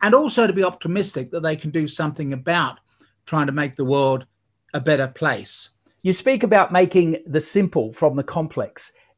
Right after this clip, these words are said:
Speaker 2: I-, is that an easy thing to do to an audience?
Speaker 1: No, it's not. And I think we're living in a world of greater complexity, greater confusion, and it's not being helped by the rise of things like social media
Speaker 2: Mm.
Speaker 1: and narrowcasting.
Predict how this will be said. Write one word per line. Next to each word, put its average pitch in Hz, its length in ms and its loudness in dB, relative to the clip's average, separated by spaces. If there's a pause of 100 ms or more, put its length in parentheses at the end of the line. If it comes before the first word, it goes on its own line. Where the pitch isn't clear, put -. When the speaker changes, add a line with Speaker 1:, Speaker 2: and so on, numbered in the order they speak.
(220)
Speaker 2:
I-, - 200 -10
is 208 140 4
that 247 120 6
an 240 100 2
easy 180 300 2
thing 180 220 0
to 156 100 -2
do 151 160 2
to 180 140 -4
an 165 60 -2
audience? 233 440 -6 (260)
Speaker 1:
No, 185 160 4
it's 175 200 0
not. 135 420 0
And 165 160 2
I 165 100 4
think 226 280 2
we're 190 100 4
living 170 300 4
in 165 60 0
a 156 60 2
world 147 320 4
of - 120 -6
greater 170 340 2
complexity, 156 880 -4
greater 151 380 2
confusion, 160 720 -4 (560)
and 160 180 4
it's 160 220 -2
not 208 220 2
being 165 180 2
helped 147 480 2
by 147 160 -2
the 139 100 -4
rise 147 400 0
of 135 80 -10
things 147 320 -4
like 139 220 -4 (300)
social 151 460 2
media 123 520 -4 (100)
Speaker 2:
Mm. 160 360 -4
Speaker 1:
and 143 200 -2
narrowcasting. 139 920 0